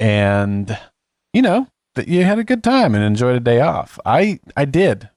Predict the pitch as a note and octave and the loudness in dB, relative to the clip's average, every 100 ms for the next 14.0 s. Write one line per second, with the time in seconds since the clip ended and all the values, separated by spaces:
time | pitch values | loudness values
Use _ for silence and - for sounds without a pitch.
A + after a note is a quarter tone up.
0 | _ A#2+ A#2 B2 A#2+ B2 F#2 A2+ G#2 G2+ | _ -4 -2 -2 0 -2 0 0 2 2
1 | G#2 G#2+ G2+ G2 B2+ B2+ C3+ A#2 G#2+ G2 | 2 0 -2 -2 -4 0 0 0 0 -2
2 | A#2+ A2+ A2+ A2 A2 - - - - _ | -2 0 2 0 -2 -6 -20 -20 -20 _
3 | G#2 G2+ G2 F#2+ F#2 F#2 F#2 F2+ G2 - | -2 2 2 2 0 -2 -2 -2 -4 -8
4 | G2+ A2 A2+ A2 G#2 G#2 F#2+ F#2 F#2 F#2 | -6 -4 -2 -2 -2 0 0 0 -2 -6
5 | G2+ G#2+ - A2 G#2 G2 F#2 F#2 - G#2 | -8 -10 -8 -8 -4 -2 -2 -8 -14 -4
6 | A#2+ - A2 - C3+ C3 A#2+ A#2+ A2+ - | -4 -2 -6 -2 0 2 2 2 0 0
7 | A2 G2+ A2+ B2+ G#2+ - F#2 F#2 F#2 G#2+ | -2 0 0 0 0 -2 -2 0 -2 -2
8 | - _ _ _ G#2+ F#2 G2+ - G2 A#2 | -6 _ _ _ -6 -4 -4 -6 -2 0
9 | A#2+ A2 A2 G#2 - - F2+ F#2+ G#2+ G#2 | 0 0 -2 -6 -18 -8 -4 -2 -2 -2
10 | G2+ G2 G2 F#2+ A2 G2+ F#2+ F#2 - F#2+ | -2 -4 -6 -4 -2 -2 -2 -6 -12 -10
11 | F2+ F2+ F2+ A2 E3 F#3 G#3 G#3 G#3+ C3 | -8 -8 -10 -6 -4 -2 -2 -2 -2 -4
12 | D3 D3+ D3 D3 D3+ - C3 - A#2+ - | -6 -4 0 2 0 -2 -4 -6 -4 -2
13 | D#3 D3 C#3 B2+ - B2 B2+ A#2+ A#2 A2+ | 2 2 2 -2 -6 -6 -2 0 0 -2